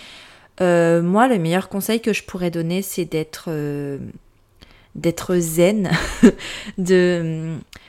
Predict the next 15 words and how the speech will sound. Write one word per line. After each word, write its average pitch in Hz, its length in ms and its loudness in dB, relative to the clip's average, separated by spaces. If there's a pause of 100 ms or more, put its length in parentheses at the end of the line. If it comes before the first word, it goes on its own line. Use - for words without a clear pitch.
(120)
de 190 160 6
pas 240 240 4
répondre, 226 560 0
juste 240 300 -2
d'être 220 280 2
là, 156 280 0
en 160 60 -8
fait. 151 400 -8 (380)
D'être 214 380 2
là, 220 400 4
mais 202 280 2
aussi 190 280 -2
d'accepter 214 540 -2
quand, 185 520 -4
euh, 156 300 -4